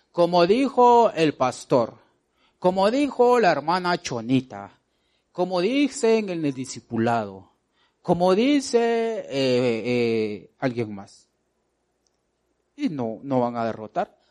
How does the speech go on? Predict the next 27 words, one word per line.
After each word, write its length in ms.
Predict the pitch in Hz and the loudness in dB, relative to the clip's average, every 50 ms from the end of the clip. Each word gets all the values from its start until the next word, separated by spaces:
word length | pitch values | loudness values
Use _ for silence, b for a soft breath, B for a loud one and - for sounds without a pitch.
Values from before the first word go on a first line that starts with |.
| _ _ | _ _
van 180 | _ 135 139 139 | _ -4 -2 -2
a 80 | 127 120 | -4 -6
salir 300 | - 120 113 131 135 131 | -6 -8 -8 -4 -4 -2
ellos 200 | 127 127 120 110 | -2 -2 -2 -4
derrotados 600 | 120 110 110 107 107 - 156 180 196 160 - - b b b b b | -6 -8 -10 -12 -8 -4 -2 -2 -2 -4 -8 -12 b b b b b
porque 300 | - 127 120 - 117 107 | -16 -14 -12 -12 -10 -10
no 100 | 110 110 | -10 -8
tienen 300 | - 117 107 107 104 98 | -8 -8 -10 -10 -12 -16
espada. 560 | 98 92 - _ _ - 101 - _ _ _ _ _ _ _ _ _ _ _ _ _ _ _ _ _ _ _ _ _ _ - _ _ | -18 -20 -20 _ _ -20 -20 -20 _ _ _ _ _ _ _ _ _ _ _ _ _ _ _ _ _ _ _ _ _ _ -20 _ _
Así 180 | _ 107 104 120 | _ -20 -20 -18
que, 320 | - - 147 147 143 b b b b b b b b _ | -4 0 0 0 0 b b b b b b b b _
hágame 300 | _ 113 120 123 127 127 | _ -6 -6 -4 -4 -6
favor, 360 | 120 - 120 113 113 120 123 123 | -8 -4 -4 -2 0 0 0 -2
dígale 280 | 127 123 123 120 113 | 0 0 0 0 0
que 80 | - 113 | -6 -12
está 100 | - 123 | -10 -6
a 60 | 120 | -6
la 120 | 123 117 | -6 -6
par 220 | - - 117 120 107 | -4 -4 -4 -4 -4
suya, 320 | - - - 120 120 120 | -8 -14 -12 -6 -4 -4
dígale, 200 | 120 117 113 113 | -2 -2 -4 -6
"Hermano, 520 | 110 104 107 117 117 120 120 120 110 104 _ _ _ _ _ _ _ _ _ _ _ | -8 -8 -10 -10 -10 -8 -10 -14 -14 -18 _ _ _ _ _ _ _ _ _ _ _
necesita 920 | - 123 120 120 113 104 - - 107 101 - - - 165 165 165 - 117 | -14 -10 -8 -8 -8 -10 -12 -18 -18 -18 -18 -10 -8 -8 -8 -8 -10 -10
leer 360 | 110 104 104 104 107 107 107 107 | -8 -8 -8 -8 -8 -6 -8 -8
la 120 | 101 98 | -10 -10
Biblia", 440 | 101 104 104 98 95 92 95 95 98 | -10 -10 -10 -10 -12 -14 -16 -18 -18
dígale. 260 | 101 98 98 _ _ | -20 -20 -20 _ _